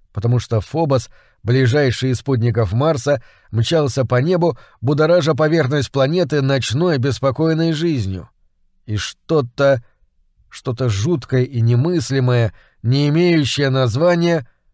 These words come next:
обвелось вокруг его шеи. Что-то тёплое и влажное, похожее на змею.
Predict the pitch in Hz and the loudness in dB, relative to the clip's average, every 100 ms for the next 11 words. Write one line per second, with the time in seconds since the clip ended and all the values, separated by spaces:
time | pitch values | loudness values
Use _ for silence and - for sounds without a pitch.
0 | _ _ _ 101 113 117 151 185 180 117 | _ _ _ -2 2 4 4 4 2 0
1 | 131 123 160 123 147 156 135 - 156 110 | -2 0 0 0 0 -2 -4 -4 -4 -4
2 | 90 - _ _ _ _ _ _ - - | -6 -14 _ _ _ _ _ _ -20 -8
3 | 123 127 123 - 170 120 113 123 120 127 | -4 -4 -4 -2 0 0 0 2 2 2
4 | 147 135 101 95 92 76 _ _ _ _ | 2 2 0 -4 -8 -12 _ _ _ _
5 | _ _ _ - - 127 127 110 127 127 | _ _ _ -10 -6 -2 -2 0 0 0
6 | 131 113 131 135 131 127 110 92 | 0 0 0 0 0 0 -2 -6